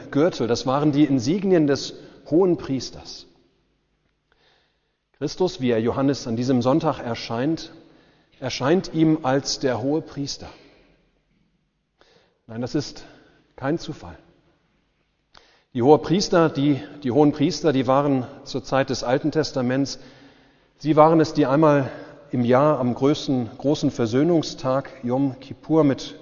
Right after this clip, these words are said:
Gott, ähm, durch Opfer erwirkten und auch verkündigten,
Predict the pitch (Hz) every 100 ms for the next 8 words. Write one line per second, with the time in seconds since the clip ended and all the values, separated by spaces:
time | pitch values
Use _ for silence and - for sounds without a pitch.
0 | - 135 - - - - - - - _
1 | _ 123 123 123 120 - 135 135 - -
2 | - - - - 160 131 113 107 120 190
3 | - - 170 147 - 139 147 - - -
4 | 120 120 - - - 123 - - 160 170
5 | - - 127